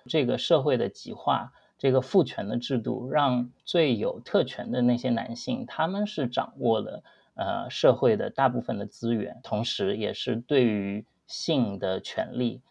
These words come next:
他们有更多的掌控。对于这些被边缘化的男性来说，他们也确实是在，呃，现实世界里遇到了这样的困难。呃，我觉得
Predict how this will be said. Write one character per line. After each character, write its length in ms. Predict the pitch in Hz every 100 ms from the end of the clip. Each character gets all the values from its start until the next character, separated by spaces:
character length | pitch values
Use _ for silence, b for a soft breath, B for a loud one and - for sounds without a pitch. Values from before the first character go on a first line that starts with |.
| _
他 140 | - 110
们 140 | 117
有 160 | 113 -
更 260 | - 127
多 160 | 113 117
的 100 | 117
掌 180 | - - -
控。 260 | - - - _
对 140 | 139 117
于 100 | 117
这 160 | 135
些 240 | 127 120 113
被 320 | - 135 113
边 220 | 143 151
缘 160 | 127 104
化 200 | - 110
的 120 | 104
男 200 | 98 -
性 200 | - 110
来 160 | 95
说， 200 | - - -
他 140 | -
们 120 | 160
也 140 | 170 123
确 200 | - 170
实 240 | 135 -
是 300 | - - 127 B B B B
在， 540 | - 123 110 107 104 - _ _ -
呃， 140 | 139
现 180 | - 160
实 140 | -
世 200 | 101 139
界 180 | 120 139
里 160 | 104 -
遇 160 | 120 113
到 160 | 104
了 120 | 101 104
这 100 | 127
样 160 | 107
的 80 | -
困 300 | - 123 107
难。 140 | - - _
呃， 240 | - 101 98
我 140 | 107
觉 160 | 101 104
得 160 | 131